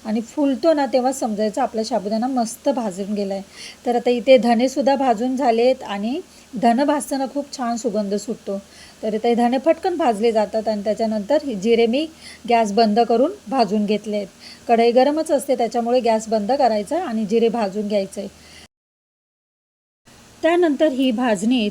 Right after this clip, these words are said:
थंड झाल्यावर सगळी मिक्स करायची आणि गिरणीतून दळून आणायची आहे. तर आता बघू शकता, ही भाजणीचं पीठ आहे ना,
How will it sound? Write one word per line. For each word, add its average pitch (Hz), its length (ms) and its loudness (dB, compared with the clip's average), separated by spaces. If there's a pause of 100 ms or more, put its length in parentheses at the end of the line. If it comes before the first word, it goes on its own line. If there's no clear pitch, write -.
थंड 220 180 2
झाल्यावर 214 420 0
सगळी 220 260 0
मिक्स 226 320 -2
करायची 277 340 -2
आणि 302 100 0
गिरणीतून 254 520 0
दळून 202 260 2
आणायची 180 420 -6
आहे. 180 260 -8 (920)
तर 269 140 4
आता 285 160 2
बघू 269 280 2
शकता, 294 300 -2
ही 254 220 2
भाजणीचं 226 640 0
पीठ 226 320 -2
आहे 247 120 -2
ना, 202 200 -6